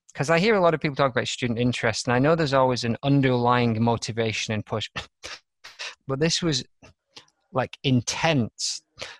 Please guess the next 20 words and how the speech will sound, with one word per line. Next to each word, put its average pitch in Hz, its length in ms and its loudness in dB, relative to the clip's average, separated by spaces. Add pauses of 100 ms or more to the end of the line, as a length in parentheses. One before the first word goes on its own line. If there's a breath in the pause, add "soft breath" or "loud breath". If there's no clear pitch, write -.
(120)
like, 120 240 0
for 127 480 0
maybe 135 500 2
a 120 120 2
week, 123 580 -4
week 135 360 -4
and 123 100 0
a 113 40 2
half. 120 260 2
It's 113 140 -8
like, 117 140 -8 (760 loud breath)
"How - 200 -2
are 208 40 2
we 233 120 0
gonna 202 240 2
get 143 240 -2
the 135 60 0
money 135 260 2
for - 180 -6
this, 117 340 -8